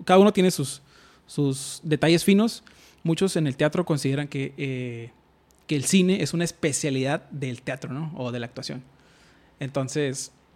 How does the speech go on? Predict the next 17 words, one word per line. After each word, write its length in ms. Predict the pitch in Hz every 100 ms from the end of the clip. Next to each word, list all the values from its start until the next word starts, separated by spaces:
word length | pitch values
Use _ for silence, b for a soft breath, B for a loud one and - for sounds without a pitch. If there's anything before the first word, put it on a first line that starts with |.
| _ _
pero 160 | 160
bueno, 220 | 180 196 160
o 40 |
sea, 380 | 180 170 160 - _ _ -
hay, 200 | 160 165
hay 300 | 170 160 175
también, 600 | 165 175 165 170 151 135 -
pues, 140 | 160
personas 360 | 147 139 156 160
autodidactas. 580 | 156 147 139 143 143 170
Yo 80 | 165
me 80 | 175
considero 260 | 170 151
una 100 | 160
persona 280 | 156 147 160
autodidacta. 640 | - 147 135 131 135 - 185 b b b b b b -
Eh, 540 | 143 135 135 131 135